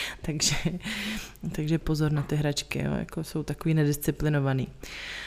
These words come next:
Tak, ehm, na konci vám řeknu něco důležitýho, potřebuji, abyste to doposlouchali. A to ale nebudu říkat teďko hnedko.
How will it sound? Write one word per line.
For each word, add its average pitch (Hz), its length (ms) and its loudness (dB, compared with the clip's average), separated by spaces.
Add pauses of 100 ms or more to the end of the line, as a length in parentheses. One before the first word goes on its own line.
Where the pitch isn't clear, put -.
(120)
Tak, - 520 2
ehm, 151 720 0 (340)
na 147 100 4
konci 196 320 6
vám 220 200 10
řeknu 202 220 8
něco 190 180 6
důležitýho, 143 880 4
potřebuji, 165 360 0
abyste 156 320 0
to 156 100 0
doposlouchali. - 800 -2 (600)
A 156 400 -2
to - 220 -2
ale 151 160 2
nebudu 143 280 2
říkat 151 320 -2
teďko 156 320 -2
hnedko. 143 600 -2